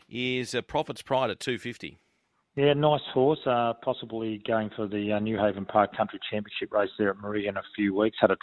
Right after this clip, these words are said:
Speaker 2: trial behind Mogo Magic the other day, beaten seven, but Mogo Magic goes around next week in Sydney as a quality horse. I've gone, uh, the way of incentive in this field of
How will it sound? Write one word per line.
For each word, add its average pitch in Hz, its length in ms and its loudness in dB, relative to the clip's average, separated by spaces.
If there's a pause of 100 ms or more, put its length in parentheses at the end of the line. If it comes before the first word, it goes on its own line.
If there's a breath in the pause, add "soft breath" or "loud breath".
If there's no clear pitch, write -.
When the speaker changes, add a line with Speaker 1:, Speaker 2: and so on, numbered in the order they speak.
Speaker 2:
trial 110 160 10
behind 98 360 -2
Mogo 101 360 -2
Magic 101 320 -6
the 104 80 -6
other 95 140 -4
day, 113 200 2
beaten 120 240 4 (180)
seven, 113 360 4
but 107 180 -4
Mogo 98 300 0
Magic 101 280 -2
goes 101 220 0
around 98 180 -6
next 101 220 -6
week 98 200 -2
in - 80 -20 (180)
Sydney 101 240 2
as 87 120 -4
a 98 40 -6
quality 95 460 2
horse. 110 420 4 (580 loud breath)
I've 123 240 4
gone, 113 380 6
uh, 104 100 2
the 104 120 -6
way 104 200 2
of 98 80 -4
incentive 107 560 -6
in 98 120 -4
this 98 120 -4 (140)
field 101 180 2
of 90 80 -8